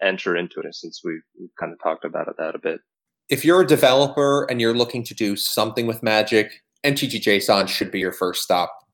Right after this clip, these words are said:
Speaker 2: We will give you the database and the tools you need to be successful. Any kind of project you want to build can be built right off of M T G json as your base. If you're not a developer and you want to build something with Magic,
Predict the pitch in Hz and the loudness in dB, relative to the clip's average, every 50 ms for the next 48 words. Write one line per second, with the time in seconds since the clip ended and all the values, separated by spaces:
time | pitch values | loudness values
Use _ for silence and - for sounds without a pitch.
0 | _ - 110 113 113 110 104 104 104 - - 110 98 - 98 95 95 95 95 95 | _ 0 2 2 4 4 2 0 0 0 0 0 0 0 0 -2 0 0 0 -2
1 | 92 95 101 95 - 101 98 95 95 95 98 95 92 - 95 95 92 - - - | -4 -6 -4 2 4 4 4 4 4 2 2 2 2 0 -4 -8 -8 -10 -8 -4
2 | 98 92 90 - - 90 92 90 85 - - - 101 90 - 90 87 - - 85 | -2 -2 -2 -4 -6 -6 -6 -6 -6 -6 -6 -6 -6 -6 -6 -8 -6 -4 -4 -4
3 | - - - - - 95 - - _ - 117 123 135 139 139 - - 127 127 123 | -4 -6 -8 -8 -8 -10 -10 -8 _ 0 2 2 4 2 2 2 2 2 4 4
4 | 120 - - - 117 110 107 110 104 101 - 110 104 101 98 98 95 95 - 98 | 2 0 2 6 6 6 6 6 2 -2 -2 0 2 2 2 2 2 0 2 2
5 | 95 92 92 90 90 - - - - 101 95 92 92 92 92 - 92 92 92 92 | 4 4 2 0 -2 -6 -10 -6 -4 -2 -2 -2 -2 -4 -6 -4 -4 -4 -4 -6
6 | - - - 90 92 90 92 87 - - 98 95 95 90 85 - 95 - - 95 | -8 -4 0 0 2 2 2 0 0 -4 -4 -4 -4 -4 -6 -10 -12 -12 -12 -10
7 | 90 - 92 92 - - - 87 90 87 - - 95 92 92 - - - - - | -8 -8 -6 -6 -6 -8 -8 -8 -8 -10 -8 -8 -8 -6 -6 -8 -8 -8 -10 -10
8 | - - _ _ _ _ _ - 117 - - 131 131 123 117 - - 107 104 117 | -10 -12 _ _ _ _ _ -2 -2 2 4 6 6 6 4 2 -2 -2 0 2
9 | 120 120 101 95 - - - 90 85 87 85 82 - 80 80 85 - - - 98 | 2 2 2 0 -2 -2 0 0 0 0 -2 -4 -6 -8 -8 -8 -10 -10 -8 -2
10 | 98 101 104 107 107 104 101 101 - 107 101 98 95 95 - - 101 95 90 92 | 0 2 4 4 4 4 2 2 4 4 4 4 2 0 -2 -2 -2 -2 -4 -6
11 | 90 92 95 - 107 101 95 90 92 - 90 87 - - | -6 -8 -8 -4 0 0 0 0 -2 -6 -8 -8 -10 -12